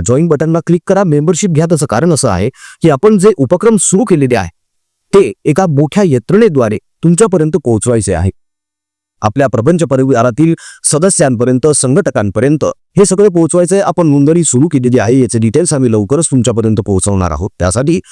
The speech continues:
दोन्ही YouTube चॅनल्सवरचे व्हिडिओज रेग्युलरली बघत चला. आमचे अपडेट्स आम्ही पोस्टच्या माध्यमातून सुद्धा देत आहोत, तेव्हा वेळोवेळी आमच्या पोस्ट सुद्धा बघत चला आणि त्यामध्ये तुमचं मत देखील व्यक्त करत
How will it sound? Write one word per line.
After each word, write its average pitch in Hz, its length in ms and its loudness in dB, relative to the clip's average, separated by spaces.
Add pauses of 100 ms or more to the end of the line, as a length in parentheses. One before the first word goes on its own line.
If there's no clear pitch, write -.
(280)
दोन्ही 175 280 4
YouTube 185 300 0
चॅनल्सवरचे 139 500 0
व्हिडिओज 135 320 4
रेग्युलरली 123 720 2 (100)
बघत 110 380 2
चला. 165 300 0
आमचे 139 260 0
अपडेट्स 123 460 0
आम्ही 143 180 2
पोस्टच्या 170 580 -2
माध्यमातून 147 520 2
सुद्धा 117 280 -2
देत 101 240 -2
आहोत, 170 200 0 (320)
तेव्हा 156 320 0 (240)
वेळोवेळी 165 540 4
आमच्या 147 240 0
पोस्ट - 420 0
सुद्धा 131 360 0
बघत 120 320 -2
चला 151 220 -2 (300)
आणि 143 220 0
त्यामध्ये 147 440 2
तुमचं 156 380 0
मत 127 240 0
देखील 139 380 -2
व्यक्त 107 340 -2
करत 131 160 0